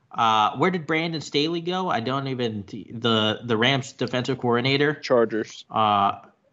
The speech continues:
Speaker 1: Chargers. Like, that's, I don't know what that hire is, man. That, that hire seems to me, like, really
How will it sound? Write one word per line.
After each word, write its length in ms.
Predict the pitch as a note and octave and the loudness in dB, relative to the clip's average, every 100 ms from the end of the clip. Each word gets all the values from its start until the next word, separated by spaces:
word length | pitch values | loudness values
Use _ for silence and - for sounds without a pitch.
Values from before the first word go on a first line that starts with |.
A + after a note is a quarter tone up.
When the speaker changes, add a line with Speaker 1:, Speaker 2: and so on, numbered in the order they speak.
| _ - | _ -14
Speaker 1:
Chargers. 580 | - B2+ A#2+ A2 G#2 A#2 | 0 2 2 -2 -6 -2
Like, 200 | G#2+ C3+ | -2 2
that's, 420 | B3+ D#4+ - - _ _ _ _ _ - | 0 0 -10 -20 _ _ _ _ _ -8
I 140 | E3+ | -2
don't 160 | A3 G#2 | -2 -2
know 140 | A#2+ | -6
what 140 | A#2+ - | -6 -6
that 140 | G2+ | -8
hire 300 | G#2 G#2 G#2 | -4 -4 -4
is, 220 | G#2+ G#2 | -6 -8
man. 260 | A2+ G#2+ G2 | -8 -8 -2
That, 400 | C#3+ F#3 B2 - | 0 0 -4 -4
that 200 | E3 G3 | -2 0
hire 300 | E3 D#3+ A#2 | 0 0 -4
seems 280 | - B2+ - | -8 -12 -10
to 100 | A2+ | -8
me, 160 | A2+ | -8
like, 220 | G#2+ G2 - | -6 -8 -8
really 640 | A2+ B2+ A#2+ A2 G2+ F#2 | -6 -2 0 0 -2 -6